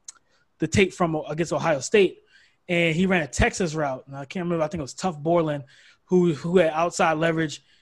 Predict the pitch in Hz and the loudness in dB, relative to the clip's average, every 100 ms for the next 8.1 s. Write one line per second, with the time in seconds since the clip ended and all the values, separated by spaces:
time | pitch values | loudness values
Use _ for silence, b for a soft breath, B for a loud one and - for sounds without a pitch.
0 | _ 180 165 180 170 160 - 190 - 180 | _ -4 4 4 4 -2 -2 -2 2 4
1 | 175 170 151 190 175 170 165 160 175 160 | 4 2 0 2 2 2 -2 -4 -6 -8
2 | 151 190 170 156 - 196 175 160 - b | -2 2 2 0 -4 0 0 0 -6 b
3 | _ - 202 185 185 175 190 214 190 160 | _ 2 2 2 0 2 0 0 0 2
4 | 151 147 b b - 220 233 226 196 185 | 2 -2 b b -2 2 2 0 -2 2
5 | 175 170 - 190 196 190 - 220 202 160 | 4 2 0 0 0 -2 0 0 2 0
6 | - b b b - 190 214 220 202 170 | -6 b b b 0 2 4 2 0 0
7 | 165 170 151 160 180 202 - 190 160 147 | -2 -2 0 2 2 2 -2 -2 -2 -6